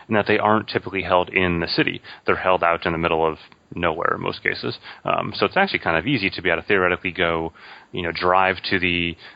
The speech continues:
the expo grounds and something no bigger than a, a half a football field, for example, and to walk around with a handful of vendors there and go home. But it's, it's still that, like,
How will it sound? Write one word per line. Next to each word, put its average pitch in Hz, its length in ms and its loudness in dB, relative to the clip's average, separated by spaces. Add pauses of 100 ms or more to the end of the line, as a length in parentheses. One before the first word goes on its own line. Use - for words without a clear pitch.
the 98 60 -2
expo 101 360 -2
grounds 85 480 0
and 87 100 -2
something 90 360 -2
no 87 100 0
bigger 87 260 0
than 82 140 -2
a, 80 420 -2
a 92 120 0 (120)
half - 220 -2
a - 40 -16
football 85 300 0
field, 85 300 -6
for 101 80 -8
example, 101 420 -6 (280)
and 87 180 0
to 92 80 -2
walk 85 240 0
around 85 240 2
with - 40 -2
a 82 60 -4
handful 87 340 0
of 82 40 0
vendors 82 300 -2
there 82 180 2
and 80 80 -4
go 80 140 -2
home. 90 340 0 (260)
But 82 200 4
it's, - 300 -6
it's - 200 -6
still 104 220 2
that, 92 200 2
like, 85 280 0